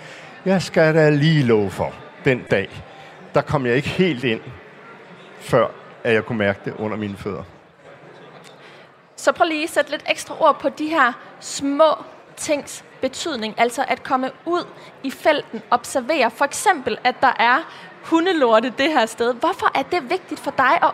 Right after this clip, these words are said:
Speaker 2: undersøge, inden du skriver den
Speaker 1: Ja.
Speaker 2: her natriumklorid?
Speaker 1: Jamen, altså, hvis det er det mest rengjorte sted i hele København, og Københavns Kommune tager ud hele tiden og støvsuger det der område for hvad som helst, der kan ligge der,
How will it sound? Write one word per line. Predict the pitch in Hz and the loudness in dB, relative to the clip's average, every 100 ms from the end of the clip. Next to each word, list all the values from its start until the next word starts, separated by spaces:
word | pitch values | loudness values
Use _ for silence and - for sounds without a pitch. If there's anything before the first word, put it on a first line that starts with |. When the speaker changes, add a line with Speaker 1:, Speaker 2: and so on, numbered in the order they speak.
| 240 | 0
Speaker 2:
undersøge, | 277 370 - 269 294 - - - | 0 -2 -2 -8 -8 -12 -20 -10
inden | 294 339 | -6 -4
du | 349 | -6
skriver | - 381 240 240 - - - | -4 -2 0 -2 -10 -10 -4
den | 311 | 0
Speaker 1:
Ja. | |
Speaker 2:
her | 240 254 | 2 2
natriumklorid? | 240 320 - 262 277 320 - - | 2 -2 -2 -8 -6 -8 -10 -4
Speaker 1:
Jamen, | 127 123 | -2 -2
altså, | 107 139 | -4 -4
hvis | 113 117 | -4 -6
det | 143 | -6
er | |
det | 131 | -4
mest | 135 170 139 | -4 -4 -6
rengjorte | 117 139 156 143 120 | -4 -4 -4 -4 -4
sted | - 131 135 | -2 -2 -2
i | |
hele | 120 151 165 | -4 -6 -6
København, | 131 117 104 135 131 104 | -8 -4 0 0 -2 -6
og | 113 113 117 | -6 -6 -6
Københavns | 135 127 143 | -6 -4 -4
Kommune | 139 135 123 147 | -6 -4 -4 -4
tager | - 135 | -6 -6
ud | 131 | -4
hele | 131 175 | -4 -6
tiden | - 139 | -6 -6
og | 120 | -6
støvsuger | - 151 165 - 156 117 | -4 -2 -2 -4 -6 -6
det | 135 | -4
der | 131 | -2
område | 104 110 143 120 214 | -2 -2 -2 -4 -6
for | - | -4
hvad | 101 143 | -2 -2
som | 160 | -4
helst, | 127 - | -10 -12
der | 135 | -12
kan | 120 | -10
ligge | 110 - | -10 -10
der, | 120 | -12